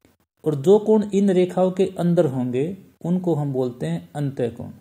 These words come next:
जैसे कोण एक हमारा अंतः कोण है, कोण चार भी हमारा अंतः कोण है। अगर यहाँ हम जो कोण बनाते हैं वो भी अंतः कोण होगा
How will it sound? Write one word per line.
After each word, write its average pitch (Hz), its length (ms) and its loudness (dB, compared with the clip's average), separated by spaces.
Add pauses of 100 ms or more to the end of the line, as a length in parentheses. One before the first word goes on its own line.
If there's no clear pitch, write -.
(460)
जैसे 143 280 0
कोण 170 260 0 (120)
एक 160 260 0
हमारा 147 360 0 (180)
अंतः 123 320 -4
कोण 139 260 -4
है, 143 200 -8 (640)
कोण 151 260 0
चार 147 360 2
भी 170 160 0
हमारा 151 360 -2
अंतः 143 340 -4
कोण 135 260 -6
है। 127 220 -10 (520)
अगर 165 200 0
यहाँ 170 380 0
हम 175 260 0
जो 156 160 -2
कोण 160 300 -6
बनाते 139 340 -2
हैं 139 80 -2
वो 147 180 -2
भी 156 160 -4
अंतः 139 320 -4
कोण 143 220 -4
होगा 123 420 -6